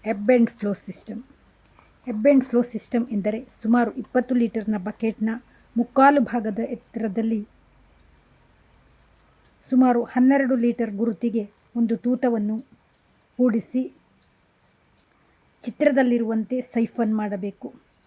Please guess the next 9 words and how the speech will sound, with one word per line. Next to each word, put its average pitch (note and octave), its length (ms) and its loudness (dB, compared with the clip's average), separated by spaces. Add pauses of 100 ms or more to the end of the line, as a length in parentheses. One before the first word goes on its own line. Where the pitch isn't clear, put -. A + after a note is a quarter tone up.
(1000)
ಚಿತ್ರಗಳನ್ನು B3+ 760 2 (680)
ಪುಸ್ತಕದ A#3 400 -2
ಜೊತೆಗೆ A#3 380 -4
ಇಡಬೇಕೆಂಬುದು A3 840 -4 (160)
ನನ್ನ G#3+ 280 -2 (340)
ಸಹೋದರನ G#3 500 -2 (100)
ಅಭಿಪ್ರಾಯ-, G#3 680 -6 (160)
ಅಭಿಪ್ರಾಯವಾಗಿತ್ತು. G3+ 960 -4 (520)
ಆದರೆ A#3 300 -4